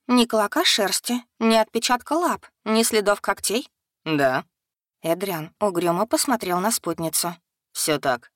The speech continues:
никаких следов. А может, их затоптала обезумевшая от жажды зрелища толпа?» «Или же их попросту не заметили в предрассветных сумерках»,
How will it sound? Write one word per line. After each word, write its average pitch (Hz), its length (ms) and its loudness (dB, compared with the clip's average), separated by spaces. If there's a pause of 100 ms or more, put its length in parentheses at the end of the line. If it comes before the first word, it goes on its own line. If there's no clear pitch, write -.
никаких 156 460 -2
следов. 156 480 -2 (280)
А 160 120 2
может, 160 340 2
их 170 140 0
затоптала 156 540 2
обезумевшая 156 720 2
от 190 60 -6
жажды 156 380 0
зрелища 147 480 0
толпа?» 180 380 0 (540)
«Или 240 240 4
же 233 180 4
их 233 140 -2
попросту 240 440 0
не 226 140 4
заметили 262 540 2
в - 80 -8
предрассветных 233 760 0
сумерках», - 600 -4